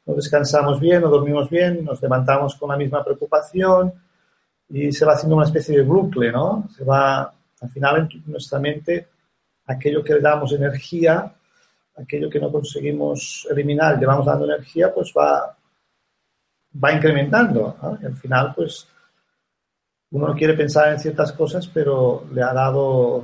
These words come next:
le ha demandado demasiada, demasiada atención. Evidentemente, pues, la práctica de, de la atención plena, que se habla mucho de esto ahora, de la atención plena, estar atento, estar vigilante.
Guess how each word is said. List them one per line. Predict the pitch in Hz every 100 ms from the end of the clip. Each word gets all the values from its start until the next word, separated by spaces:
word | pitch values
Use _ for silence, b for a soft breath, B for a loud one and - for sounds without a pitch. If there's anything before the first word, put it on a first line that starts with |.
| 131
le | 135
ha | 127
demandado | 131 131 135
demasiada, | 131 131 143 135 139
demasiada | 139 131 - 147
atención. | 139 127 120 - 190 143 - _ _ _ _ _ _ _ _ -
Evidentemente, | 143 147 151 151 165
pues, | 165 - - _ _ _ _ _ _ _ _ _ _ _ _
la | - 123
práctica | 139 135 147 151 139 139
de, | 139 135 127 127 _ _ _ _ _ _ _ _
de | 139
la | 135
atención | 135 135 127 151 139
plena, | 160 170 196 240 - -
que | 131 120
se | -
habla | 127 123
mucho | 123 143 143 151
de | 156
esto | - 160
ahora, | 160 175
de | 156 -
la | -
atención | - 69 67 73 69
plena, | 71 80 82 -
estar | - 143
atento, | 135 139 160 160 175 180 -
estar | - 135 131
vigilante. | 131 - 131 151 160 160 185